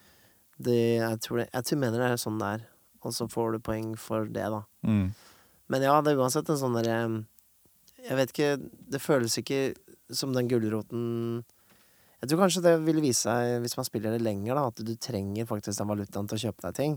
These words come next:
Speaker 2: Ja. Det føltes litt
Speaker 1: Ehm,
Speaker 2: kunstig, da,
Speaker 1: ja, det
Speaker 2: føler jeg.
Speaker 1: føltes veldig kunstig, som å
Speaker 2: Ja.
Speaker 1: lage en slags sånn, en dynamikk i det som ikke egentlig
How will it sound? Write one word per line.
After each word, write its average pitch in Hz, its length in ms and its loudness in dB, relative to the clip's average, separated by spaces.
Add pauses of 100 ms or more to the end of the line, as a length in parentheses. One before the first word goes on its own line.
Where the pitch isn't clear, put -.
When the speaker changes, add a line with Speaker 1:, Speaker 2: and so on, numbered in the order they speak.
Speaker 2:
Ja. 113 140 4 (500)
Det 180 80 -2
føltes 120 240 2
litt 107 140 2
Speaker 1:
Ehm, - 20 0
Speaker 2:
kunstig, 131 460 2
da, - 20 0
Speaker 1:
ja, - 460 4
det 180 80 8
Speaker 2:
føler - 0 -
jeg. - 20 -4
Speaker 1:
føltes 220 300 4
veldig 190 180 2
kunstig, 151 460 0
som 165 160 0
å - 20 0
Speaker 2:
Ja. 165 140 0 (100)
Speaker 1:
lage 131 220 4
en 143 100 -2
slags 147 220 -4
sånn, 139 160 -4 (880)
en 123 100 -4
dynamikk 147 640 0
i 123 60 0
det 131 180 2
som 139 160 -2
ikke 131 160 -4
egentlig 120 320 -2